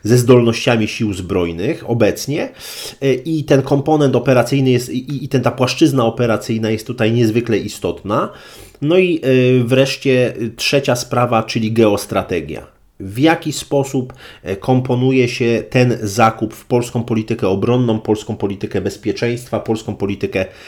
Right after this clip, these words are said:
zagraniczną, e, w jakąś powiedzielibyśmy, strategię długofalową. I jak,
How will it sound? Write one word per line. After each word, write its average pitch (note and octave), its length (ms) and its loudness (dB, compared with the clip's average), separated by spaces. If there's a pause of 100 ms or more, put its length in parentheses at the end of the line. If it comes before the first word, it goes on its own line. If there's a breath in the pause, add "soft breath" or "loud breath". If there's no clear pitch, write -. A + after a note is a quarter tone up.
(180 loud breath)
zagraniczną, A2+ 1000 2
e, F#2+ 600 -4
w - 140 -12
jakąś G#2+ 600 0 (220)
powiedzielibyśmy, G#2+ 680 0
strategię A#2+ 720 4
długofalową. G#2+ 840 4 (580 loud breath)
I C3+ 60 0
jak, C3+ 300 6